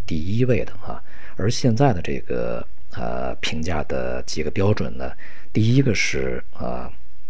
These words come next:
服务国家发展目标和实体经济啊；第二是发展质量；第三个是风险防控；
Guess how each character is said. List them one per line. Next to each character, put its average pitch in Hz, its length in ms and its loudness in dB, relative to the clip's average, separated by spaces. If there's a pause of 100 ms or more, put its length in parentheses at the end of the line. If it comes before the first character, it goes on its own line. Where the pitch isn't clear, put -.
(600)
服 - 240 4
务 120 320 4
国 92 240 2
家 110 220 4
发 117 320 2
展 71 180 2
目 82 140 2
标 95 200 0
和 90 160 0
实 98 240 0
体 - 300 -2
经 110 260 0
济 - 240 0 (140)
啊； - 220 -2
第 92 100 0
二 78 120 0
是 73 180 -2
发 101 200 0
展 95 160 0
质 - 180 0
量； 73 200 0
第 90 160 0
三 101 180 0
个 90 80 0
是 76 200 0
风 110 200 0
险 - 220 0
防 80 220 0
控； 107 180 0